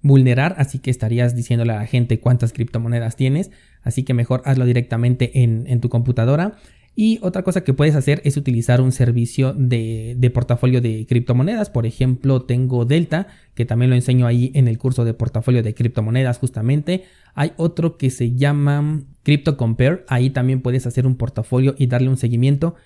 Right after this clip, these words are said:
pero prefiero el Excel porque me gusta, como te digo, hacer estas, estas gráficas visuales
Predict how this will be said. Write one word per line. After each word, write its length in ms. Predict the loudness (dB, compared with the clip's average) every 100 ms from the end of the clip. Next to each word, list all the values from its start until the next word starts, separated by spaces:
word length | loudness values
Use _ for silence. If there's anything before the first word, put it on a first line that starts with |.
| _ -4
pero 360 | 2 2 2 0
prefiero 380 | 0 2 2 4
el 80 |
Excel 320 | 2 0 0 0
porque 300 | -4 -4 -2
me 160 | 0
gusta, 320 | 0 2 2
como 180 | 0 -2
te 80 | 2
digo, 160 | 0 0
hacer 240 | 0 0
estas, 400 | 0 -2 -4 -6
estas 320 | -6 -4 -2
gráficas 480 | 0 0 -2 0 0
visuales 540 | 0 -2 -2 -2 -4